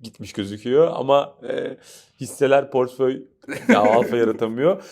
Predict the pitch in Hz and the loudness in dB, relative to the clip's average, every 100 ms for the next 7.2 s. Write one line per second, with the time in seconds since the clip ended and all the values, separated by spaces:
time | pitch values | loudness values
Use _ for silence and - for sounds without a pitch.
0 | - - 131 139 135 156 156 160 151 156 | -18 -10 0 2 2 0 0 -2 -2 -2
1 | 156 160 180 185 214 214 185 175 151 180 | -4 -6 -6 -4 -4 -2 -2 2 2 2
2 | - 139 123 113 120 117 175 175 160 151 | 2 0 2 -2 -4 -6 -4 -2 -2 -6
3 | - _ - 127 156 156 147 151 165 156 | -14 _ -8 2 4 6 2 0 -4 -4
4 | 147 151 - _ _ - - - 113 101 | -4 -8 -10 _ _ -12 -8 -6 -6 -10
5 | 98 117 160 170 165 - 143 139 139 143 | -8 0 4 4 4 0 0 0 0 -4
6 | 135 139 139 135 120 123 123 123 131 127 | -4 -6 -12 -18 -10 -8 -6 -6 -8 -8
7 | 135 135 | -8 -10